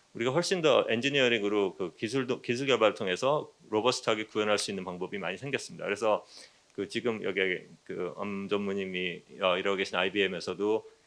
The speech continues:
그 초전도라는 기술을 이용해서 이 기본적인, 아주 기본적인 그 퀀텀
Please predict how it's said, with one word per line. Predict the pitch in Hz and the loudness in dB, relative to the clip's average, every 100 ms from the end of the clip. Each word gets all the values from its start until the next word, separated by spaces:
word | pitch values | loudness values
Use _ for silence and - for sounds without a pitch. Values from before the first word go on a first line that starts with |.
| - | -12
그 | 90 | -8
초전도라는 | - 185 185 151 135 113 104 101 101 | -2 2 2 6 8 8 8 6 4
기술을 | - 90 104 | -6 -6 -4
이용해서 | 95 92 90 - 98 92 | -4 -4 -6 -2 0 0
이 | 90 85 82 | -2 -6 -8
기본적인, | - 120 135 117 107 | -4 0 2 2 0
아주 | 87 - 143 | -2 -4 -4
기본적인 | 127 127 120 113 117 110 | -2 -2 -2 0 -2 -4
그 | - - | -8 -10
퀀텀 | 135 135 123 101 | -10 -6 -8 -8